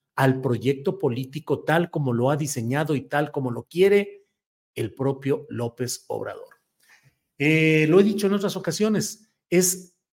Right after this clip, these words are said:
Claudia Sheinbaum y Marcelo Ebrard son, desde mi punto de vista, y viendo hacia el criterio rector de López Obrador, Claudia es la fidelidad y Marcelo Ebrard es la eficacia.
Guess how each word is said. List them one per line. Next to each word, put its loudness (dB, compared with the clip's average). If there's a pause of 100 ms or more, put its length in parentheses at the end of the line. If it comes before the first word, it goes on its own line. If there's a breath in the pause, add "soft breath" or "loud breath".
(220)
Claudia 6
Sheinbaum 0
y -2
Marcelo 0
Ebrard -2
son, 2
desde -8
mi -6
punto -6
de -4
vista, -8 (220)
y -2
viendo 0
hacia -6 (200)
el 2
criterio 0
rector 0 (280)
de 2
López 0
Obrador, 0 (360)
Claudia 2
es 0
la -2
fidelidad -4 (420)
y -4
Marcelo -4
Ebrard -4 (180)
es -4
la -4
eficacia. -20